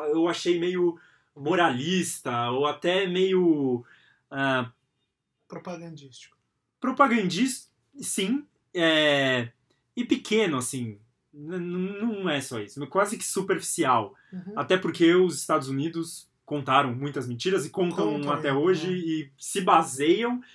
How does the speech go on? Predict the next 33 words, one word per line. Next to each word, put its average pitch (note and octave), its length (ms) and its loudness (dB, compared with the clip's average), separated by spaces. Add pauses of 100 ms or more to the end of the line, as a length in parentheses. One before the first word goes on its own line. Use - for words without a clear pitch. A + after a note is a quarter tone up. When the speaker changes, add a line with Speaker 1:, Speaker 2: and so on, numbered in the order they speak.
(160)
Speaker 1:
em D3+ 100 -10
várias A#3 380 4
políticas E3+ 640 -4
de C3+ 60 -10
Estado F#3 640 0 (240)
em G3+ 180 0
mentiras G#3 520 -2
também, D#3 420 -4 (360)
né? D#3 140 -6
Vamos C#3+ 220 -6
lembrar D#3+ 280 -2
aí, E3 320 -4
guerra D#3 200 -8
ao E3+ 80 -6
Iraque, A#2+ 480 -14 (160)
sim, A#2 300 -14
só C#3 220 -8
uma. A2+ 240 -12 (220)
Pra, G3 200 -12 (360)
<laughs> - 320 -20
é, B2+ 540 2 (560)
então E3 480 4
isso F#3 200 0
não G3+ 160 0
pode D3+ 360 0
ser D#3 460 0 (260)
a, B2+ 520 4
a C#3 40 6
condição E3+ 1160 -2
única, E3+ 640 -6 (300)
a, D3 180 -6
que E3+ 500 -10
explica F3 800 -2